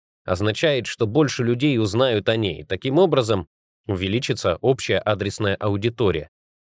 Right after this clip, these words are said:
Это распространенный подход, особенно в отношении крупных изданий, например, Star Wars или The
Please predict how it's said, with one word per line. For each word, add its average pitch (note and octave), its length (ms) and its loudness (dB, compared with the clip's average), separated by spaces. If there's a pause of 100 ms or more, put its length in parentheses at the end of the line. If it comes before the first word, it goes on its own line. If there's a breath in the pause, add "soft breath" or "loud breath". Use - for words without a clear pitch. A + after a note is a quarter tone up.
Это A2+ 200 0
распространенный D#3 800 2
подход, A#2 500 0
особенно A2+ 480 0
в G2 60 0
отношении G#2+ 540 0
крупных A#2 500 -2
изданий, G2+ 500 0
например, F#2+ 460 -2
Star E2+ 420 -2
Wars C3 380 2
или F2+ 400 -2
The F2+ 160 0